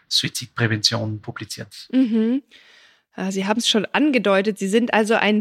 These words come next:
Speaker 2: eher kritischer Geist, was die gängige Verordnung von Antidepressiva in der Depressionsbehandlung angeht. Ich kenne es aus meiner Zeit im Studium noch. Das ist schon ein bisschen her, aber da war man noch sehr vorsichtig, was den Einsatz von Antidepressiva anging,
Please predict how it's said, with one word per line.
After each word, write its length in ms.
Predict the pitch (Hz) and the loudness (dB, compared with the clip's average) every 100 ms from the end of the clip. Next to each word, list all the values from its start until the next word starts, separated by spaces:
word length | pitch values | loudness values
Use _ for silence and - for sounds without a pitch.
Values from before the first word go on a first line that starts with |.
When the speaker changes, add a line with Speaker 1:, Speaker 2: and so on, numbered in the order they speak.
| - | 2
Speaker 2:
eher 160 | 220 247 | 0 2
kritischer 520 | - 233 247 254 220 | 0 0 0 0 0
Geist, 500 | 156 170 233 - - | 0 0 0 -2 -2
was 220 | 220 - | -2 0
die 200 | 208 196 | -4 0
gängige 380 | 170 190 262 320 | 0 0 0 -2
Verordnung 460 | 285 240 277 269 | -2 -2 0 -2
von 160 | - 240 | -2 -2
Antidepressiva 960 | 226 254 247 247 247 - 247 247 247 247 - - - | -2 -2 -2 -2 -2 0 0 2 0 -2 -10 -20 -4
in 140 | 226 | 0
der 120 | 226 214 | 2 2
Depressionsbehandlung 1080 | 226 - 226 - 220 226 - 196 202 190 - | 0 0 0 2 0 2 0 2 2 2 2
angeht. 480 | 170 202 262 330 - _ _ _ _ - | 0 2 2 0 -6 _ _ _ _ -2
Ich 140 | 208 | 0
kenne 180 | - 349 | 2 2
es 160 | 370 - | 2 0
aus 400 | 262 285 - - | 2 2 0 -2
meiner 640 | 208 214 269 294 285 277 | 2 2 2 2 2 0
Zeit 240 | - 226 240 | 2 2 2
im 120 | 233 | 0
Studium 400 | - 202 185 170 | 2 2 2 2
noch. 220 | 151 - | 0 -2
Das 180 | 185 - | -4 -2
ist 120 | - | 0
schon 180 | 294 254 | 2 2
ein 20 | |
bisschen 320 | 247 - 262 | 2 2 2
her, 320 | 214 196 247 320 - - - | 4 2 2 -2 -10 -12 -2
aber 160 | 226 233 | 2 2
da 160 | 247 | 2
war 120 | 294 294 | 2 2
man 140 | 269 | 2
noch 120 | 247 | 0
sehr 400 | - - 254 262 | -2 0 2 2
vorsichtig, 720 | 254 196 165 151 160 - - | 2 2 2 0 -4 -6 -2
was 140 | 156 - | -2 0
den 140 | 185 | 2
Einsatz 420 | 170 185 170 - | 4 2 0 0
von 120 | 190 | -2
Antidepressiva 760 | - 175 180 185 180 - 196 190 | 0 0 0 0 -2 -2 2 2
anging, 320 | 202 208 220 | 4 2 2